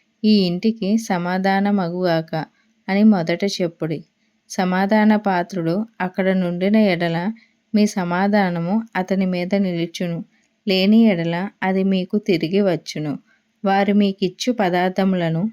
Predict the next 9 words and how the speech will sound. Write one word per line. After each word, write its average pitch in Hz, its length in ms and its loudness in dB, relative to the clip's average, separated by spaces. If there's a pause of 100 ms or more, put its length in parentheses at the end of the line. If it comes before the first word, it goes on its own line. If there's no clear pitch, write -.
(140)
తినుచు, 180 540 0
త్రాగుచు 185 760 -2 (440)
ఆ 185 160 0
ఇంటిలోనే 208 800 4
ఉండుడి. 165 440 -4 (460)
పనివాడు 190 600 2 (240)
తన 196 180 2
జీతమునకు 202 760 2
పాత్రుడు. 165 640 -2